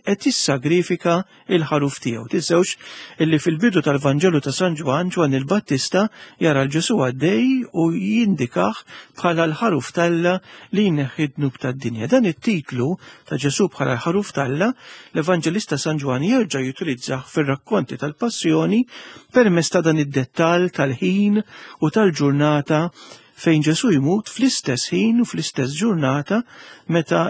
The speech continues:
il-poplu ta' Iżrael kien qed jissagrifika l-ħrif.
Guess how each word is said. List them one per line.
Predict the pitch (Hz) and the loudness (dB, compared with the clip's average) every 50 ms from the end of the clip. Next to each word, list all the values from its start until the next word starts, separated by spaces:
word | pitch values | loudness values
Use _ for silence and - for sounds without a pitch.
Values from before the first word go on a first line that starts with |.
| - | 0
il-poplu | 175 151 - - 240 226 190 - - 135 - | -2 -2 -2 0 0 0 0 0 -2 -4 -4
ta' | - 185 160 139 | -2 -2 -2 -2
Iżrael | 135 135 143 143 143 143 151 - | -2 -2 -4 -2 -2 -2 -2 -4
kien | - 147 143 - | -6 -8 -8 -6
qed | 139 135 - - | -8 -8 -8 -8
jissagrifika | - - - 147 131 139 135 139 127 - 135 - - 127 123 | -8 -6 -4 -4 -4 -4 -6 -6 -6 -6 -8 -8 -6 -6 -6
l-ħrif. | 123 117 - - - 123 - - - | -6 -8 -10 -12 -14 -14 -14 -16 -18